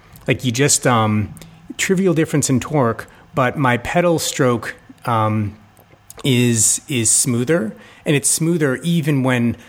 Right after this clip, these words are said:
um, my form is starting to break down because my body is, is getting tired over the course of a ride. Um, and I'm, you know,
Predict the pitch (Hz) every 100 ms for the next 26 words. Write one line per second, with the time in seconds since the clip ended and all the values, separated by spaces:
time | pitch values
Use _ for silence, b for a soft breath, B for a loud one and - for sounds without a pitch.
0 | B B 131 117 120 117 - 143 135 135
1 | - 127 117 113 113 110 107 123 117 113
2 | 110 107 101 110 110 117 113 98 - B
3 | B B 127 107 - 123 107 110 107 -
4 | 107 107 107 104 - 104 101 107 101 104
5 | 101 101 - - B B B 120 104 101
6 | 95 - - _ _ 131 139 170 151 120
7 | - - 247 123 104